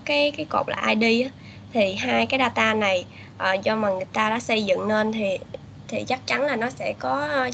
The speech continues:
trùng với nhau để mà người ta mới vẽ được. Thì ở đây, ờ, mình sẽ merge giữa hai cái data này lại. Một cái là dân số, một cái là có kinh độ, vĩ độ.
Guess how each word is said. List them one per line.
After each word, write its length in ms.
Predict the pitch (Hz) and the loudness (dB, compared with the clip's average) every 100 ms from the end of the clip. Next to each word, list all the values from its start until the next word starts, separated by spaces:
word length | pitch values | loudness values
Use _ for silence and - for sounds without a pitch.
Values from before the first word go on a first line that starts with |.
| - | 2
trùng 220 | 196 190 | 0 2
với 80 | 220 | 0
nhau 240 | 240 220 | 2 4
để 140 | 202 208 | 2 2
mà 120 | 233 | 2
người 140 | 196 | 0
ta 120 | 214 | 0
mới 140 | 226 240 | 0 2
vẽ 220 | - 208 | 2 2
được. 220 | 208 175 - - - - - | 2 0 -4 -6 -10 -2 0
Thì 220 | 220 196 | 4 4
ở 80 | - | 4
đây, 340 | 226 220 220 - - - | 2 2 0 -8 -20 -14
ờ, 260 | - 110 196 - - - - | -4 -2 -2 -4 -6 -8 -8
mình 240 | - 202 190 | 2 2 2
sẽ 220 | - 196 | 0 2
merge 420 | 247 220 185 170 - | 4 4 2 0 -4
giữa 120 | 190 | -6
hai 260 | 202 240 220 | -2 0 2
cái 100 | 247 | 2
data 440 | 233 - 214 214 | 0 2 2 4
này 140 | 208 190 | 2 2
lại. 360 | 170 165 185 214 - - - - | 2 0 -2 -4 -14 -16 -10 -2
Một 180 | 185 - | -2 0
cái 180 | 220 | 2
là 60 | 254 | 2
dân 200 | 214 214 | 2 0
số, 360 | - 233 233 285 | 0 0 2 4
một 180 | 254 - | 2 0
cái 340 | 220 247 285 285 | -2 0 -2 -2
là 340 | 220 202 185 | 0 0 -2
có 380 | 156 214 247 269 | 0 2 2 2
kinh 140 | 262 233 | 4 4
độ, 180 | 190 180 | 4 2
vĩ 180 | 190 | 0
độ. 380 | 208 190 180 202 | 2 2 2 0